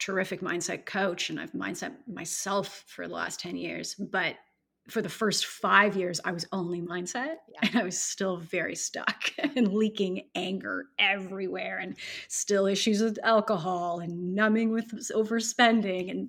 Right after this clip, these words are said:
Speaker 1: <laughs> angry with my mother, and spewing it out all over the internet. So, yeah.
Speaker 2: And so
Speaker 1: Yeah.
Speaker 2: you talked about your sacred start.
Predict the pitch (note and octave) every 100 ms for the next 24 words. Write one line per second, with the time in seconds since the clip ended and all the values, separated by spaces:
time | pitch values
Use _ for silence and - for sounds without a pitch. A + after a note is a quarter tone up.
0 | - G#3 C4 B3 A#3+ C4+ B3+ B3+ B3+ B3+
1 | B3 B3+ A3+ G#3+ F#3+ F#3+ F#3+ - - F4+
2 | D#4 - - - - - - A#3+ C#4 C#4
3 | C4 C4 C4 C4 B3+ B3+ B3+ C4 G3+ F3
4 | - - - F#3+ - F3 - _ C4 G#3
5 | D#2 - - _ _ _ _ _ - _
6 | - - - A3 - A#3 A3 - G3 -
7 | - A3 A#3 A#3 C#4 A3+ G3 F#3 F3+ F3
8 | - F3+ E3+ F3 - D#3 D3